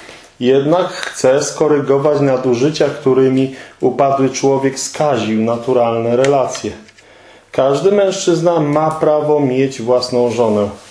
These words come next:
i każda kobieta ma prawo mieć męża. Małżeństwo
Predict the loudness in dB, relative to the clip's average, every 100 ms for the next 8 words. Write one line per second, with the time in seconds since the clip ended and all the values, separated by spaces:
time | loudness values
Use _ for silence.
0 | -20 -20 -20 -20 -20 -10 -6 0 0 0
1 | 0 -2 0 0 2 2 2 0 2 2
2 | 0 -2 0 0 0 0 0 -2 -4 -6
3 | -2 0 0 -2 -8 -12 -18 _ _ _
4 | -20 -20 -20 -20 -20 -20 _ -2 0 0
5 | 0 0 -2 -4 -4